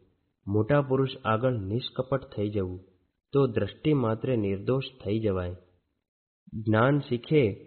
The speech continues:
અને સેવા કરે તે વધતા જાય, માટે નાની મોટી દરેક સેવામાં મંડી પડવું. કથા વાર્તા સાંભળવાનું અંગ રાખવું. નાને સે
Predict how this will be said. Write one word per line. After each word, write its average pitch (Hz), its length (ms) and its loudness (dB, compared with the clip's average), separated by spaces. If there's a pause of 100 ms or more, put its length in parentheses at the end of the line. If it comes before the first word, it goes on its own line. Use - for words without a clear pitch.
(260)
અને 156 180 6
સેવા 143 440 4
કરે 143 300 4 (380)
તે 147 160 4
વધતા 113 520 2
જાય, 92 360 -2 (360)
માટે 101 360 2 (520)
નાની 120 320 6
મોટી 139 340 4
દરેક 120 400 2
સેવામાં 117 580 0
મંડી 107 300 0
પડવું. 92 420 -4 (480)
કથા 113 300 0
વાર્તા 107 380 2
સાંભળવાનું 113 720 0
અંગ 120 240 0
રાખવું. 92 580 -2 (680)
નાને 110 460 4
સે 127 220 2